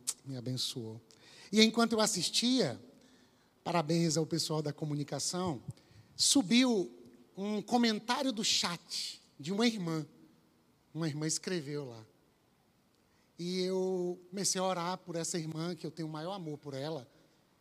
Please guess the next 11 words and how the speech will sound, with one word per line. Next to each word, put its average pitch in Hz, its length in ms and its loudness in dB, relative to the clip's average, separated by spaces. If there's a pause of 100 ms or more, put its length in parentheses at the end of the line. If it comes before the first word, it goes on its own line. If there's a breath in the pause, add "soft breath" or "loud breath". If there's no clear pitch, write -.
(160)
e 175 40 -8
muita 185 200 -4
saudade. 156 760 -4 (960)
Essa 156 140 -10
irmã 143 220 -6
passou 147 260 -6
por 139 140 -10
umas 147 160 -6
tempestades 139 680 -6
na 143 140 -8
vida, 147 460 -4